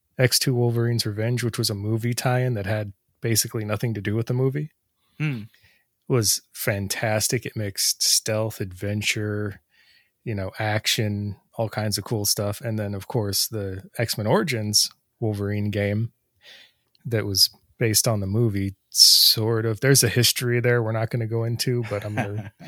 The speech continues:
Speaker 2: <laughs>
Speaker 1: I'm just gonna say it was a tie-in for the movie. Um, that game is amazing. That's the Wolverine game.
Speaker 2: Did they ever make a game for Logan?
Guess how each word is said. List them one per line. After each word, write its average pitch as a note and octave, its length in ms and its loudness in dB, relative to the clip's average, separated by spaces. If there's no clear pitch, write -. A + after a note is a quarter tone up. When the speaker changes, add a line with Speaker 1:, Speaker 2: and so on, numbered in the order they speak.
Speaker 2:
<laughs> - 260 -18
Speaker 1:
I'm C#3 160 8
just C#3+ 180 8
gonna C#3+ 160 10
say A#2 420 8
it C3 80 0
was G#2+ 140 0
a G#2 60 -2
tie-in A2 500 2
for A#2 160 0
the A2+ 60 0
movie. A2+ 460 -2
Um, F#2+ 540 2
that A2 340 4
game C#3 340 8
is G2+ 200 0
amazing. F2+ 640 -4
That's G2+ 260 0
the G2 260 -2
Wolverine F#2+ 640 -4
game. F2+ 460 -6
Speaker 2:
Did D3+ 160 2
they F3 120 6
ever F#3 220 4
make F#3 200 0
a D#3 40 -4
game C#3+ 240 0
for C3+ 160 -4
Logan? A#2 520 -6